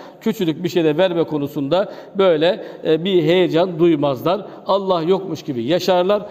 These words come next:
ama Allahu Teala da onları unutmuştur. Yani hidayetinden, rahmetinden onları mahrum kılmıştır. İşte bunlar fasıkların ta kendisi olduğunu Rabbimiz beyan ediyor. Şimdi bu ayeti kerimede,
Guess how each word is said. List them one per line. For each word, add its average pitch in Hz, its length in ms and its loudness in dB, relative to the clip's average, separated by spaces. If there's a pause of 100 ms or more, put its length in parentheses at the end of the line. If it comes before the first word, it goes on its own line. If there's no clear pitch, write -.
(160)
ama 160 200 0
Allahu 180 360 0
Teala 147 280 0
da - 40 -4
onları 165 340 0
unutmuştur. 175 640 -2
Yani 147 280 2 (280)
hidayetinden, 185 840 2 (260)
rahmetinden 165 580 -2
onları 185 360 0
mahrum 160 420 0
kılmıştır. 113 520 -8 (340)
İşte 190 320 0
bunlar 180 280 0
fasıkların 180 720 0 (340)
ta 240 140 0
kendisi 180 500 0
olduğunu 185 380 2
Rabbimiz 165 460 -2
beyan 139 320 0
ediyor. - 240 -14 (480)
Şimdi 233 580 0 (240)
bu 208 220 2
ayeti 202 380 2
kerimede, 190 800 2